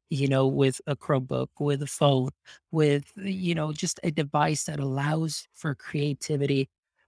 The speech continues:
For myself, it's just really taking, eh, the same concept there, 'cause really it's just you're using a piece of technology to create, but it's to enhance that learning experience. Now for myself,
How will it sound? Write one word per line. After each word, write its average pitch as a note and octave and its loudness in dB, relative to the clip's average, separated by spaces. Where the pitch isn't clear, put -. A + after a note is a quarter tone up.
For D#3 -2
myself, D#3 2
it's D3+ -2
just D#3+ -2
really D3+ 0
taking, D3 0
eh, G3+ -2
the E3+ 0
same A3+ 2
concept F#3+ 0
there, C#3 4
'cause C#3+ -4
really D3+ 2
it's C#3 0
just C#3 -2
you're C#3 0
using D3 -2
a D3 -8
piece - -6
of D3 -8
technology C3 -4
to - -6
create, C#3 2
but D#3+ 0
it's E3 -4
to F3 -2
enhance D#3+ -4
that D3+ -4
learning D3 0
experience. C3 -2
Now D3+ -2
for - -6
myself, E3 0